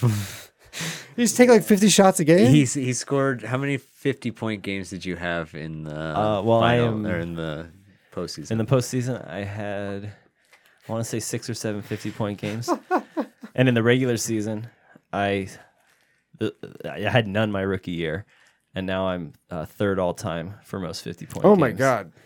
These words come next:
Speaker 2: Yeah, I think
Speaker 3: And
Speaker 2: he's
Speaker 3: second
Speaker 2: behind Wilt
Speaker 3: all-time.
Speaker 2: Chamberlain.
Speaker 3: I'm right behind Wilt Chamberlain for second all-time most
Speaker 1: But he's got, like,
Speaker 3: forty-point
Speaker 1: a hundred
Speaker 3: games.
Speaker 1: probably.
Speaker 3: Forty-point games, yes, he's got, like, a hundred,
Speaker 1: <laughs>
Speaker 3: and I have, like, eighty.
Speaker 1: <laughs>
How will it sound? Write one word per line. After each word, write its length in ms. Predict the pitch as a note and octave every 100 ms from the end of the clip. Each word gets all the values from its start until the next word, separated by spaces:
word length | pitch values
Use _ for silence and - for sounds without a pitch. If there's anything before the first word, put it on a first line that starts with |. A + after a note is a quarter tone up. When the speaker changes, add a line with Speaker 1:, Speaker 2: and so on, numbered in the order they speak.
| _
Speaker 2:
Yeah, 160 | G2 F#2+
I 60 |
think 200 | F#2 A2
Speaker 3:
And 80 | A2
Speaker 2:
he's 140 | G2+ F#2+
Speaker 3:
second 260 | - A2
Speaker 2:
behind 380 | G#2 A2 G#2+ G2
Wilt 160 | G2+ G2+
Speaker 3:
all-time. 260 | G2 G2
Speaker 2:
Chamberlain. 600 | G2 - F#2 F2 F2 F2
Speaker 3:
I'm 100 | A2 A2
right 160 | A#2+
behind 300 | A#2 A#2 A2+
Wilt 160 | A2 G#2+
Chamberlain 480 | - G#2 G#2 G#2 G2+
for 120 | G2+
second 360 | - F#2+ G2+
all-time 380 | F#2+ F#2+ G#2+ F#2+
most 100 | F#2
Speaker 1:
But 80 | A2+
he's 100 | C3+
got, 140 | D3+
like, 100 | A2+
Speaker 3:
forty-point 100 | F2+
Speaker 1:
a 60 | G#2+
hundred 200 | G#2 F#2+
Speaker 3:
games. 100 | A2
Speaker 1:
probably. 360 | D#2 D2+ D2+ G#2 - - - _ _ _ _
Speaker 3:
Forty-point 420 | - B2+ A#2+ A#2+
games, 240 | G#2 G2+ F2+
yes, 220 | D#2+ -
he's 160 | E2+ F#2
got, 100 | D#2+
like, 140 | F2
a 40 |
hundred, 320 | E2+ C#2+ A#2+ - B2+
Speaker 1:
<laughs> 100 | -
Speaker 3:
and 80 | -
I 80 | G2
have, 160 | G2 F#2
like, 120 | G2+
eighty. 400 | F#2 A2 E2+ G#2+ _ _
Speaker 1:
<laughs> 240 | _ _